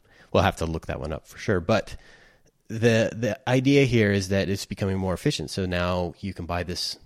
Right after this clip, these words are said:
video card. You don't have to have a seven hundred watt power supply in your system. You, now you can get away with, like, maybe a six hundred watt. The biggest draw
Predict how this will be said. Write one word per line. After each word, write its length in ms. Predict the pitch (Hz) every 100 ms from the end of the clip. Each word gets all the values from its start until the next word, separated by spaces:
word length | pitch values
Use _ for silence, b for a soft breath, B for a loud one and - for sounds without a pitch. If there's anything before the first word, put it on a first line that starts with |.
| - _
video 260 | - 107 107
card. 320 | - 87 82
You 100 | 98
don't 160 | 95 69
have 180 | 92 -
to 80 |
have 680 | - - 117 98 87 78 - _ _ -
a 60 |
seven 240 | - 101 90
hundred 220 | 87 80
watt 220 | 80 -
power 220 | - 104
supply 360 | 98 92 82 78
in 60 |
your 100 | 78
system. 380 | - 131 - 65
You, 100 | 78
now 220 | 82 82
you 120 | 82 87
can 200 | - 80
get 180 | 87 -
away 260 | 87 80
with, 140 | 76 73
like, 220 | 73 -
maybe 240 | 85 73
a 60 | 76
six 260 | - 170 -
hundred 240 | 85 62
watt. 300 | 67 - - _ _ _ _ _ _
The 80 | 110
biggest 360 | 98 139 113 98
draw 640 | 92 107 123 90 82